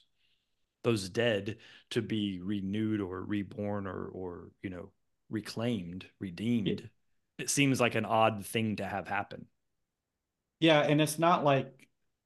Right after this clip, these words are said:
Speaker 2: somebody's gonna be in hell and then Jesus is gonna come and, uh, preach to 'em, and they're gonna be like,
Speaker 1: "Get
Speaker 2: "Nah,
Speaker 1: outta here with that."
Speaker 2: I'm, I'm gonna stay here. It's
Speaker 1: Yeah,
Speaker 2: cool."
Speaker 1: yeah.
Speaker 2: Um, but that does, the,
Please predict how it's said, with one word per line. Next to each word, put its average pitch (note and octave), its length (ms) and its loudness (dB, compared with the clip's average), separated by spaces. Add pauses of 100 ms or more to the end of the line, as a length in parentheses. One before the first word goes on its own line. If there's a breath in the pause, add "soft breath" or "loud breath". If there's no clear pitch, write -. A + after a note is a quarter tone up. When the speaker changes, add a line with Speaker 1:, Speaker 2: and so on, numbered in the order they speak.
(300)
Speaker 2:
somebody's B2 460 2
gonna A#2+ 200 4
be A2+ 200 4
in G2+ 120 0
hell G2+ 520 0
and G#2+ 140 -4
then G#2 180 -2
Jesus G#2 360 -2
is G2+ 60 -10
gonna G2+ 220 -4
come G2 320 -2
and, F#2 260 -2
uh, F2+ 380 -4 (140)
preach B2 280 -2
to G#2 80 0
'em, F#2+ 80 -2
and F#2+ 80 -4
they're G2 80 -4
gonna G2+ 140 0
be G2+ 100 -2
like, F#2+ 320 -2
Speaker 1:
"Get - 140 -18
Speaker 2:
"Nah, A2+ 220 8
Speaker 1:
outta A#2 240 6
here A#2+ 240 6
with A2 160 2
that." G#2+ 240 4
Speaker 2:
I'm, C3+ 360 2
I'm C#3 140 4
gonna C3 160 6
stay G2 260 0
here. F#2 220 -2
It's G#2+ 240 -4
Speaker 1:
Yeah, G#2+ 280 6 (340)
Speaker 2:
cool." A#2+ 100 4
Speaker 1:
yeah. G2 220 2
Speaker 2:
Um, G2 160 -4 (640 loud breath)
but C#3+ 360 4
that D3 240 2
does, F#3 500 6
the, C#3 720 2